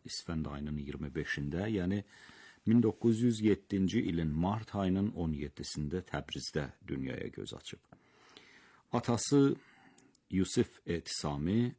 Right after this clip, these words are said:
özü alim bir insan olaraq qızının təhsil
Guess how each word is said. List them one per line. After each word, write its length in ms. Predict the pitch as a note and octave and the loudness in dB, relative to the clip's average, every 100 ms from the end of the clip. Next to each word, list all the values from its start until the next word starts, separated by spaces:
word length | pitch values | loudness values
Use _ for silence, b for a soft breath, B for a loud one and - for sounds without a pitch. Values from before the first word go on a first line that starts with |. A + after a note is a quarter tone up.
| _ | _
özü 320 | E2+ D#2 A2+ | -2 -2 -4
alim 460 | - D#2+ D#2 A2 F#2+ | -4 -4 0 0 0
bir 160 | D#2 - | -2 -8
insan 400 | D2+ C#2+ F2+ G#2 | -8 -6 -4 -2
olaraq 500 | G#2 G2+ F#2+ F2+ - - | -2 0 -2 -2 -6 -8
qızının 600 | F2+ E2 E2+ F2+ G#2 G#2+ F#2 B B B B B - | -2 -2 0 -2 -2 -4 -8 B B B B B -14
təhsil 600 | E2+ D#2 - - A2 | -10 -6 -2 2 2